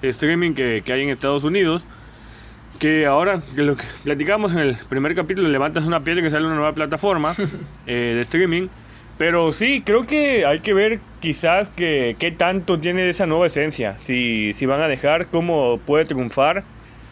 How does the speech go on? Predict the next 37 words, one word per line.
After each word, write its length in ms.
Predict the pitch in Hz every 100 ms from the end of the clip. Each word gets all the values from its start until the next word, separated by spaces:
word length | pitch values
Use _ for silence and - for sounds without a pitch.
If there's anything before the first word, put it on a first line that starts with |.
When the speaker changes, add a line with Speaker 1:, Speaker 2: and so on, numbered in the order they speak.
| - - -
Speaker 1:
y 760 | 117 127 131 123 120 113 113 98
qué 200 | 151 170
tanto 460 | 160 160 170 156
dura, 260 | 147 170 160
si 100 | 147
lo 100 | 135
renuevan 320 | 113 127 151
a 40 |
lo 80 | 147
mejor 260 | 131 131 147
para 160 | 147
una 140 | 139 151
temporada 720 | 143 135 120 117 156 185 180
o 140 | 143 120
qué 120 | 139
pasa 360 | 123 147 156
con 180 | 123 120
esta 220 | 120 -
nueva 200 | 127 127
serie. 300 | 117 117 107 107 -
Speaker 2:
Sí, 200 | - 220
habría 240 | 214 220
que 80 | 233
esperar. 440 | 226 147 139 160
Mira, 200 | 170 170
la 140 | 156 151
primera, 400 | 143 160 185 -
eh, 160 | 160 147
cuando 260 | 147 139 135
estuvo 640 | - 170 180 175 147 123
en 140 | 113 117
Warner 440 | 131 143 151 151
todavía 520 | 147 131 139 135 123 107
la, 200 | 104 101 -
eh, 320 | 110 110 - - 104
lo 100 | 110
antiguo, 460 | 113 117 139 151 180